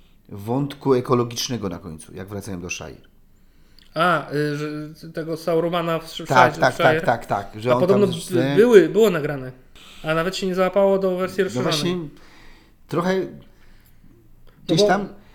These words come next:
Speaker 1: no i, no dobra, jeżeli już tak mówimy, troszeczkę zarzutem może być, mm, czterdzieści pięć zakończeń Powrotu Króla, bo tam w pewnym momencie jest tak już, że co oglądasz scenę, to już mówisz,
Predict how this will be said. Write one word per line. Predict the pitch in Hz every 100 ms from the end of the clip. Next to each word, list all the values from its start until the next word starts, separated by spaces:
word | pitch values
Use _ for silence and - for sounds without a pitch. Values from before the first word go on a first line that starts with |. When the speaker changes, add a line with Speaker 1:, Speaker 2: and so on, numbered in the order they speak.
| - -
Speaker 1:
no | 131
i, | 156 160 160 -
no | 135
dobra, | 160 127 117 -
jeżeli | 127 139 147 143 143 - - - - -
już | 120
tak | - 131
mówimy, | 131 147 165 160 - - - -
troszeczkę | - 139 139 160 160 175
zarzutem | 143 135 135 135 143
może | 131 135 135 139
być, | 139 131 131 -
mm, | - 113 107 101 - - - _ - - -
czterdzieści | - 135 120 135 131
pięć | 127 127
zakończeń | 131 135 113 95 95 92 - - - - - -
Powrotu | - 110 117 120
Króla, | 117 120 160 147 - _ _ _ - _ - _ - _ -
bo | 117
tam | 127 131 139
w | 120
pewnym | 131 135
momencie | 131 139 139 135
jest | 127
tak | 139 -
już, | 127
że | 131 139 135 - - - -
co | 147
oglądasz | 135 135 131
scenę, | - 143 143
to | 131
już |
mówisz, | 127 131 -